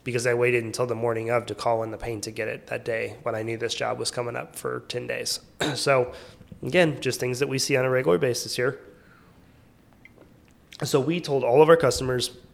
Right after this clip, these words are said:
at least seven days ahead of time, "We need the paint." And honestly, I would order it five to seven days ahead of time. <clears throat> Um, just to get it off my plate, I always stayed forward thinking. I was looking at what jobs are coming.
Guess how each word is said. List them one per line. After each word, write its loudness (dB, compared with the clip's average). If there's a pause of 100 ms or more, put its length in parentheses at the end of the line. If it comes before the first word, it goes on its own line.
(460)
at -2
least 0
seven 2
days 6
ahead 0
of 2
time, 0
"We -2
need 0
the -8
paint." -6 (360)
And -2
honestly, 4
I 6
would 6
order 4
it 0
five 0
to -4
seven 2
days 2
ahead -2
of -4
time. -10 (240)
<clears throat> -2 (140)
Um, 2 (400)
just -2
to -2
get 2
it 4
off 2
my 0
plate, 2
I 0
always 2
stayed 0
forward -2
thinking. -4
I -2
was -2
looking -4
at 0
what -2
jobs 0
are -4
coming. 0